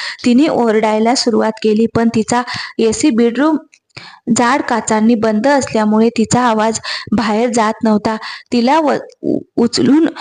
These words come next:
बेडवर टाकले गेले आणि कोणीतरी तिच्या अंगावर झोपत आहे असं तिला वाटू लागलं.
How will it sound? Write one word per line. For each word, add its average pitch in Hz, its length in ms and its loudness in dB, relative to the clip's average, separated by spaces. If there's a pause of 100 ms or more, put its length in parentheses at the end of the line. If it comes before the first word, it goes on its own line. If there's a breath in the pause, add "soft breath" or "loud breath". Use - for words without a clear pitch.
(180 loud breath)
बेडवर 220 500 2 (100)
टाकले 220 420 -2 (600 loud breath)
गेले 220 260 2
आणि 226 360 0
कोणीतरी 277 520 2
तिच्या 254 320 -2
अंगावर 214 520 -2
झोपत 247 480 -2
आहे 220 260 0 (300 loud breath)
असं 220 260 0
तिला 233 340 0
वाटू 226 380 0
लागलं. 220 440 0